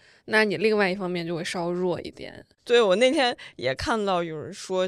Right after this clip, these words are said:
Speaker 2: 这个世界上没有那种绝对的好工作，也没有一个绝对的好城市，因为我们想要的很多要素，根本就不可能集中在一起。就比如选城市，一个城市它根本就不可能，首先它物价又低，薪酬又高，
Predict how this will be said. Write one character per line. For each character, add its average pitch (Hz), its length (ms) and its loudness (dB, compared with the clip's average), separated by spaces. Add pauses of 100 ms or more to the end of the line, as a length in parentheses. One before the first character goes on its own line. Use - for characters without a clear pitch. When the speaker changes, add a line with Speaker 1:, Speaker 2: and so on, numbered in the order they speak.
(120)
Speaker 2:
这 214 160 2
个 202 160 4
世 208 180 -4
界 202 140 2
上 185 200 0
没 156 200 -4
有 180 160 0
那 175 100 -4
种 156 240 -6
绝 95 240 -6
对 175 220 2
的 151 100 0
好 - 200 -8
工 160 280 -8
作， 175 180 -4
也 98 60 0
没 151 140 -6
有 160 120 -4
一 156 60 -6
个 165 140 -4
绝 107 200 -6
对 160 160 -4
的 185 80 -4
好 - 240 -12
城 - 280 -14
市， - 280 -6 (440)
因 185 120 -2
为 165 360 2
我 160 120 0
们 107 160 -4
想 - 240 -6
要 165 140 4
的 165 80 2
很 - 140 -12
多 143 120 -4
要 170 160 2
素， 180 160 -6
根 190 200 -2
本 156 80 -6
就 165 120 -8
不 180 140 -10
可 180 140 -6
能 90 360 -10 (320)
集 165 160 -4
中 175 160 0
在 165 160 2
一 151 120 0
起。 - 300 -12
就 165 120 -2
比 151 100 -4
如 131 220 -4
选 139 320 -4
城 - 300 -10
市， - 320 -8 (240)
一 175 60 -4
个 202 100 4
城 190 180 -6
市 185 160 -4
它 196 140 -4
根 185 180 -2
本 160 100 -4
就 165 140 -8
不 - 140 -16
可 143 120 -6
能， 95 220 -8
首 - 140 -10
先 156 180 -8
它 160 260 -8 (260)
物 220 140 -2
价 202 200 4
又 175 180 0
低， 170 400 -8 (140)
薪 202 200 -2
酬 160 200 -2
又 170 120 -2
高， 165 400 0